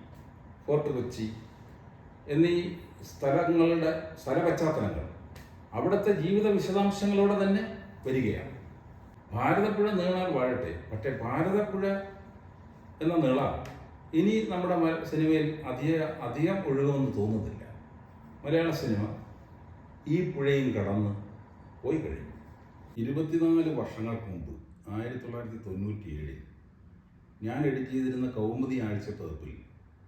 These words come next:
ഈ പുഴയും കടന്ന് എന്ന ശീർഷകത്തിൽ ഞാൻ എഴുതിയ ഒരു ലേഖനം ഓർക്കുകയാണ്.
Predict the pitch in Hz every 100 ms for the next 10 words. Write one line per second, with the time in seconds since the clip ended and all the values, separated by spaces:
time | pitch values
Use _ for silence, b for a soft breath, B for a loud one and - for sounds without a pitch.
0 | - - - - - - - - 120 151
1 | 196 147 143 151 151 156 - 101 95 104
2 | 101 - - - - 101 101 98 95 104
3 | 98 101 95 95 98 92 92 95 90 87
4 | 90 95 - - - 76 73 69 - -